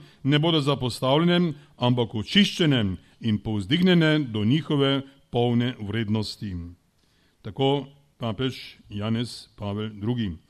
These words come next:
Sestre in bratje v Kristusu, ali nismo take in podobne misli o evangelizaciji, o apostolski gorečnosti, o spoštovanju do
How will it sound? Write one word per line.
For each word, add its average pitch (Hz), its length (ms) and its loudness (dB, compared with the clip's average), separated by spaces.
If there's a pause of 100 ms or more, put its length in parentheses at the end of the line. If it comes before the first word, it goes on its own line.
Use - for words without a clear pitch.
(880)
Sestre 170 480 2
in 143 100 4
bratje 139 380 2
v 135 80 -6
Kristusu, 117 560 -6 (800)
ali 147 120 4
nismo 190 520 4 (140)
take 175 340 0
in 160 140 2
podobne 147 500 2
misli 147 640 2
o 120 200 -6
evangelizaciji, 135 1200 -2 (280)
o 113 100 -4
apostolski 156 640 0
gorečnosti, 156 1000 0 (340)
o 131 120 0
spoštovanju 151 680 2
do 135 200 0